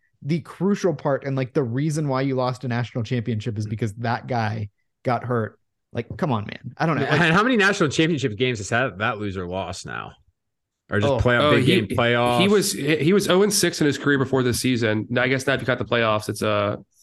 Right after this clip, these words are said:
Speaker 3: if you got playoff losses at
Speaker 1: Postseason.
Speaker 3: Ohio State, he's now, he's now one and nine.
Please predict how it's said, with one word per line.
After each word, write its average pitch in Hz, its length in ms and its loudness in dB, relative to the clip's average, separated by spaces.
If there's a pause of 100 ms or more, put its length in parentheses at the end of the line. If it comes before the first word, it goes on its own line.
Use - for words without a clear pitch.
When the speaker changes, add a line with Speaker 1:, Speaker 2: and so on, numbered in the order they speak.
(340)
Speaker 3:
if 131 140 -2
you 139 60 2
got 202 140 2
playoff 170 280 2
losses 135 260 2
at 123 60 2
Speaker 1:
Postseason. 117 40 2
Speaker 3:
Ohio 120 160 2
State, 117 280 0
he's 113 140 -2
now, 110 380 0 (600)
he's 127 160 0
now 127 180 4
one 117 200 2
and 113 120 2
nine. 117 340 0